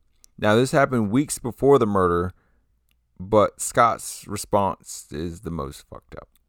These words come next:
Scott told her originally that he hadn't been married, and they met back in November.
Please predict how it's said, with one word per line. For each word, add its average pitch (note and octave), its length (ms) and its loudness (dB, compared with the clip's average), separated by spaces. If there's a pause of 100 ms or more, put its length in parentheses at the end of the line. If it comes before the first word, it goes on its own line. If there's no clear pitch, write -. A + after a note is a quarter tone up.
(540)
Scott - 360 4
told B2 280 0
her A2 200 4
originally G#2 580 0
that F#2 200 -2
he F2 160 -10
hadn't C3 380 0
been C3 160 -2
married, A#2 580 2 (640)
and G2+ 200 0
they G2+ 180 4
met G2 400 0
back F2+ 280 0
in D2 100 -8
November. - 760 -6